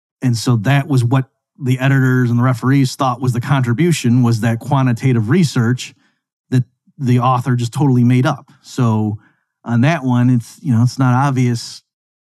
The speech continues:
why that's supposed to be embarrassing. Yeah, if you make up a bunch of stuff, you can get it published. And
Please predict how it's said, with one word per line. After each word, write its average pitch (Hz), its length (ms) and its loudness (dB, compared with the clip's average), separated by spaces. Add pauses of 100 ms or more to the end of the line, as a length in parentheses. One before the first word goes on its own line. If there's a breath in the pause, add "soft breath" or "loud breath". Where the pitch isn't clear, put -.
(140)
why 120 340 -2
that's 117 500 -4
supposed - 340 -2
to 117 60 -4
be 113 100 2
embarrassing. 110 680 0
Yeah, 139 220 -2
if - 120 -10
you 107 80 0
make 117 200 2
up 135 100 -2
a 131 40 -2
bunch 101 220 -4
of 95 80 -8
stuff, 110 460 -6
you 110 180 -4
can 107 80 0
get 117 100 2
it 110 80 -2
published. 120 440 -4
And 92 260 -6